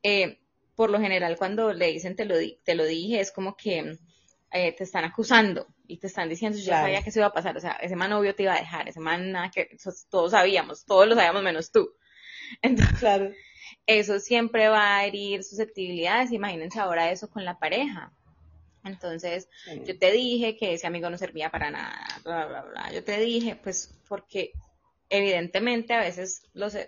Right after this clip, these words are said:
Speaker 1: nosotras tenemos, o bueno, la otra persona tiene como una visión más objetiva de la situación y por eso
Speaker 2: Ujú.
Speaker 1: puede, em, puede ver más, como más de-, más, más desde afuera el resultado de lo que va a pasar.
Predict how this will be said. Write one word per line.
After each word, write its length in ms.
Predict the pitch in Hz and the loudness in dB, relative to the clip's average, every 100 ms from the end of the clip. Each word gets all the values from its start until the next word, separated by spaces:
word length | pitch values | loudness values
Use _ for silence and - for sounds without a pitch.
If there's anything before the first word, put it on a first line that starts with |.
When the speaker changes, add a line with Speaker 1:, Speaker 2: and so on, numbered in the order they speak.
| - | -12
Speaker 1:
nosotras 440 | 185 - 160 175 | -16 -10 -8 -8
tenemos, 640 | 202 185 160 165 175 - _ _ _ - | -8 -8 -8 -8 -8 -14 _ _ _ -4
o 80 | 180 | 0
bueno, 260 | 165 - - | 0 -4 -4
la 160 | 165 | -2
otra 180 | 160 175 | -2 -2
persona 360 | 208 208 151 151 | -4 -6 -8 -8
tiene 220 | 180 196 | -10 -8
como 200 | 202 170 | -10 -8
una 200 | 151 151 | -6 -6
visión 300 | 196 185 156 | -6 -8 -8
más 180 | 156 175 | -6 -6
objetiva 540 | 175 196 180 170 151 | -6 -8 -10 -6 -2
de 100 | 156 | -2
la 120 | 180 | -4
situación 840 | 180 165 156 151 165 156 170 233 - _ _ _ _ | -6 -12 -14 -12 -8 -8 -6 -10 -14 _ _ _ _
y 100 | - | -10
por 180 | 214 202 | -6 -2
eso 300 | 180 170 180 | -2 -2 -4
Speaker 2:
Ujú. 140 | 202 190 | -4 0
Speaker 1:
puede, 760 | 202 196 185 180 180 185 185 _ _ _ | 4 4 4 2 -2 -4 -10 _ _ _
em, 760 | 185 190 175 160 156 - - - _ _ _ - | -4 -2 -2 -4 -8 -14 -16 -20 _ _ _ -6
puede 280 | 196 175 | -2 0
ver 260 | 185 202 196 175 _ - | 2 0 -4 -10 _ -10
más, 560 | 208 202 196 190 - - 196 | -2 0 0 -2 -6 -10 -12
como 340 | - 202 185 - | -6 -6 -8 -10
más 480 | 185 196 185 185 - - | -6 -2 -2 -4 -16 -8
de-, 180 | 202 190 | -6 -4
más, 260 | 190 165 | -4 -6
más 160 | 185 185 | -8 -8
desde 160 | 180 214 | -4 -4
afuera 220 | 214 160 | -2 -4
el 60 | 165 | -6
resultado 440 | 196 196 185 160 | -8 -10 -6 -4
de 80 | 180 | -4
lo 120 | 208 | -6
que 120 | - | -4
va 60 | 151 | -6
a 80 | 143 | -4
pasar. 320 | 170 202 | -2 -2